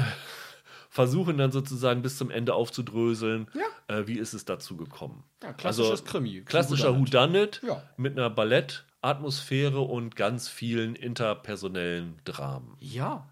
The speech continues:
Speaker 1: Ich wollte nicht drüber sprechen. Also,
Speaker 2: Naja.
Speaker 1: d-, d-, wir können sagen, ich habe dich gezwungen, The Wild zu schauen und du hast mich gezwungen, Tiny Pretty Things
Speaker 2: Also,
Speaker 1: zu schauen.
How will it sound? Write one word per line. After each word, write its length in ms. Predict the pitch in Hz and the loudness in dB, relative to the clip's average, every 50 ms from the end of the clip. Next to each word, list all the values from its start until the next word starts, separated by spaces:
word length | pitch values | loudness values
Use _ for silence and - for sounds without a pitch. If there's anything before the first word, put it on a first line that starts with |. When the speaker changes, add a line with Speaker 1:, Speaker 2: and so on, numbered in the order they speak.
| _ _ | _ _
Speaker 1:
Ich 180 | 156 170 - | -2 -2 2
wollte 220 | 202 208 208 202 175 | 2 4 4 4 2
nicht 180 | 175 196 - | -2 -2 -2
drüber 440 | - 165 151 139 131 123 120 - - - _ | -2 -2 2 4 4 4 4 2 -4 -12 _
sprechen. 760 | - - - - - - 113 110 - 147 165 226 277 - - _ _ _ _ - - - - - | -12 -12 -12 -10 -6 -4 -4 -2 -2 -4 -4 -4 -6 -8 -14 _ _ _ _ -20 -20 -20 -14 -4
Also, 160 | - 143 143 147 | 0 4 6 6
Speaker 2:
Naja. 140 | 196 220 - | 6 6 4
Speaker 1:
d-, 120 | 170 185 | 2 2
d-, 380 | 175 180 180 175 165 196 202 180 | 0 0 -2 -2 -4 -2 0 2
wir 80 | 220 | 2
können 200 | 220 - 233 226 208 | 4 6 6 6 6
sagen, 200 | 214 196 190 - - | 6 4 4 0 -2
ich 180 | - 208 208 - | -2 -2 2 6
habe 220 | 208 185 175 175 | 6 8 8 6
dich 260 | 151 143 196 233 - - | 4 2 0 -2 -2 -2
gezwungen, 680 | - 180 - - - 175 180 180 175 170 170 165 165 | -4 -4 -4 0 2 4 4 4 4 4 2 2 2
The 260 | - 135 135 139 123 | 0 2 2 4 6
Wild 320 | 113 117 127 180 233 240 - | 6 8 8 6 4 2 -2
zu 160 | - - 214 | -4 -4 -4
schauen 480 | - - - 170 170 196 220 240 240 208 | -4 -2 0 2 4 4 4 2 2 -2
und 160 | - 147 143 | -2 0 0
du 140 | 160 160 147 | 2 2 2
hast 200 | 165 160 - - | 0 0 -2 -2
mich 260 | 151 165 185 185 - | 0 0 0 0 -2
gezwungen, 680 | - 170 156 - - 160 156 156 156 156 156 151 151 | -4 -4 -4 -2 0 0 0 0 0 -2 -4 -6 -8
Tiny 340 | 151 - 139 135 139 143 139 | -4 0 2 4 4 4 4
Pretty 360 | 139 139 - 139 120 123 120 | 4 2 0 -4 -4 -4 -8
Things 300 | - - - 107 92 87 - | -10 -10 -10 -10 -8 -8 -10
Speaker 2:
Also, 140 | - - - | -12 -12 -12
Speaker 1:
zu 60 | - | -10
schauen. 300 | - 80 76 73 73 | -8 -6 -6 -6 -8